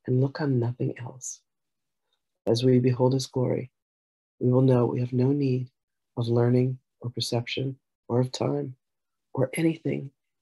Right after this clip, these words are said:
except the holy self, the Christ whom God created as his son. So beautiful. So today's lesson is two seventy-one,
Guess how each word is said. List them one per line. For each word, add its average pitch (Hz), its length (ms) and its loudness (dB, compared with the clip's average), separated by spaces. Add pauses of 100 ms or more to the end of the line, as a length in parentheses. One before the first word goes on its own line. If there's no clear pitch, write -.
except - 340 -4
the 135 80 -4
holy 131 400 2
self, - 440 -2 (880)
the 127 80 -6
Christ 135 440 0
whom 135 180 0
God 123 320 -2
created 127 500 -2 (560)
as 120 160 -6
his 127 160 -4
son. - 300 -8 (1160)
So - 260 -20
beautiful. 123 500 -6 (1080)
So 135 220 4
today's 139 400 4
lesson 131 320 2
is 127 160 0
two - 140 -6
seventy-one, 127 760 -2